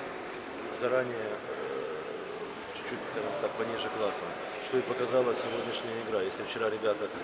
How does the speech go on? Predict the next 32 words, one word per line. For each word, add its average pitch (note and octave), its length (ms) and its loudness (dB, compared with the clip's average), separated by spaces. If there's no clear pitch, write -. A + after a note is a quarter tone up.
как - 100 -4
бы, G#2+ 80 0
собрались A2 600 2
и, G#2 120 -2
э, F2 300 4
показали A2 400 4
с - 200 0
пе-, A2 140 4
с - 160 -2
первых G#2+ 200 4
минут, G#2+ 160 0
скажем G#2 260 4
так, G#2+ 120 4
зрелищный A2 440 4
баскетбол, B2+ 500 6
порадовали A2 440 8
публику, B2 460 2
то A2 80 0
сегодня A#2 380 0
увидели, A#2 300 0
что A2 220 0
первую A2 220 4
половину, A2+ 400 4
ну, A#2 80 2
хотя A#2 200 6
и A2+ 100 6
как... - 140 12
Ну, D#3+ 60 6
это E3 240 8
беда, D#3 320 12
как - 140 2
говорится, C#3+ 300 6